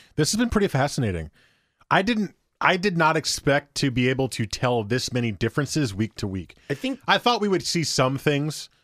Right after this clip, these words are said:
Speaker 1: that were changing, and I thought it'd be more gradual.
Speaker 2: Mm-hmm.
Speaker 1: But what I'm noticing is that every seven-ish days,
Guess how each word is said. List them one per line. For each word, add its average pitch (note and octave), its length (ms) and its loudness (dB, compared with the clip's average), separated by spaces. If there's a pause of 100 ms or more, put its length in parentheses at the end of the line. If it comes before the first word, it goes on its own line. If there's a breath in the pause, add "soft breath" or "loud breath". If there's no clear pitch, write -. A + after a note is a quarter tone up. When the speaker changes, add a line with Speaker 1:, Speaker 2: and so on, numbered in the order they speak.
(120)
Speaker 1:
that C3+ 140 0
were C#3+ 100 0
changing, C#3 440 0
and C3 80 2
I A#2+ 40 2
thought D3 140 2
it'd C#3 100 -6
be B2 80 2
more A#2+ 200 2
gradual. A2 720 -2
Speaker 2:
Mm-hmm. C#3 320 -4
Speaker 1:
But C#3 120 -2
what D3+ 140 4
I'm D3 120 2
noticing D#3 400 0
is B2+ 180 -2
that A#2 280 0 (240)
every D#3+ 300 2
seven-ish C#3 640 -2
days, C3 540 0